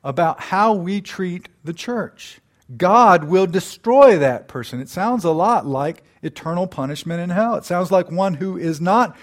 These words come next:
regenerate, one who is actively destroying the work and unity of the church. It is a very serious thing to fall into the judgment of a holy God. Let this be a grave warning.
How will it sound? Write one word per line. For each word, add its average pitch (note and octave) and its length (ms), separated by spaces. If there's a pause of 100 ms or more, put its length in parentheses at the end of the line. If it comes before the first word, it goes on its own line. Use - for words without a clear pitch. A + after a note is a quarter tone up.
(160)
regenerate, E3 720 (240)
one F#3 240
who F#3+ 240
is D3+ 280 (240)
actively E3 680
destroying D3+ 920
the D3+ 100
work C#3+ 640 (160)
and C3+ 120
unity C#3+ 540 (260)
of B2+ 60
the D3 80
church. D3+ 320 (220)
It D#3+ 80
is C#3+ 100
a C#3+ 60
very F3 460
serious E3 600
thing D3 320
to C3 140
fall C3+ 420
into A#2+ 260
the A#2 120
judgment A2 640 (560)
of A2+ 80
a A2 80
holy B2 340
God. G2 480 (540)
Let F3+ 160
this F#3+ 160
be E3 160
a C#3 60
grave C#3+ 480
warning. B2+ 640